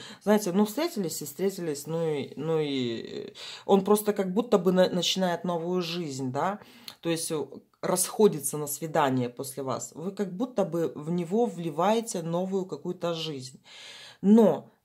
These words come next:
эти от-, э, вот это свидание, новое свидание, если мы говорим, да, о новом знакомстве, то оно и вам идет на пользу, да.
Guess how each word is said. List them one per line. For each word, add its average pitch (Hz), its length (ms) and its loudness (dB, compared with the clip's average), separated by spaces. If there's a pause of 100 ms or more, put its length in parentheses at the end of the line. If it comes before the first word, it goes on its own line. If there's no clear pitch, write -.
эти 226 240 4
от-, 208 220 2
э, 185 180 2
вот 196 300 0
это 220 300 4
свидание, 208 840 4
новое 165 480 4
свидание, 143 520 -4
если 131 220 -6
мы 135 140 -8
говорим, 131 460 -8
да, 170 280 -4
о 151 80 -8
новом 143 320 -4
знакомстве, 139 580 -8
то 196 340 -2 (320)
оно 202 280 6
и 226 160 0
вам 233 240 6
идет 156 240 -2
на 147 120 -4
пользу, 135 420 -4
да. 151 240 -4